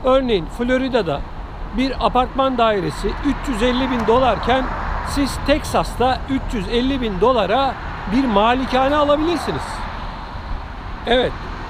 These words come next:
böyle farklılıklar var. Ama bu sistem vatandaşı borçlandırma üzerine kurulu bir sistem.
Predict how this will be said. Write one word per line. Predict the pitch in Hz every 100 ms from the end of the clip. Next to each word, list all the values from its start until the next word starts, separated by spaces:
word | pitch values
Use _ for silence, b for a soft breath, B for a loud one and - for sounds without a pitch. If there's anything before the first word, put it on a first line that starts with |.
| -
böyle | 285 277 302
farklılıklar | 285 277 247 240 - 175
var. | 135 - - - - - - - - -
Ama | 302 294 226
bu | 277
sistem | - 233 - - 175 208 - - - - - - - -
vatandaşı | 147 233 254 262 247 220 - 240 262 262 - 143
borçlandırma | 196 233 - - 214 226 220 226 226 262 254 160
üzerine | 233 196 208 185 180 247 - -
kurulu | 233 214 202
bir | 160
sistem. | - - - 160